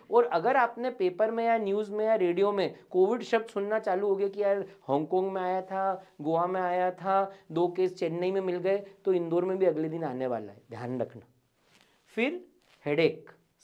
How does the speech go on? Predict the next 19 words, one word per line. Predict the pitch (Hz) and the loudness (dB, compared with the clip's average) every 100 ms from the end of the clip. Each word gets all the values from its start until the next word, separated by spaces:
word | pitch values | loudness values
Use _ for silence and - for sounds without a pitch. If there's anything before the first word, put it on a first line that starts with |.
| - | 2
सर | 151 | 2
दर्द | 156 190 160 | 6 4 4
होना, | 120 107 - _ _ - | -2 -6 -14 _ _ -2
और | 190 | 0
ये | 180 185 254 | 0 -2 -2
सर | - 185 | 2 2
दर्द | 170 233 233 160 | 6 4 4 -2
अनबेरेबल | 202 208 185 190 196 | 0 2 2 2 0
होता | 185 170 | 0 0
है, | 190 | -2
usually | 208 170 165 170 180 202 | 0 -2 -2 -2 -2 -2
क्रोसिन | 160 143 175 | -4 -4 -6
सिग्नोफ्लेम | 160 151 151 160 156 | -6 -4 -2 -2 -4
से | 156 175 | -4 -4
ईजीली | 143 131 147 170 170 - | -4 -6 -6 -6 -8 -6
कंट्रोल | 147 143 151 160 | -4 -4 0 0
नहीं | 143 120 185 | 0 -4 0
होता | 208 202 196 | 0 2 2
है, | 190 208 233 | 2 0 -2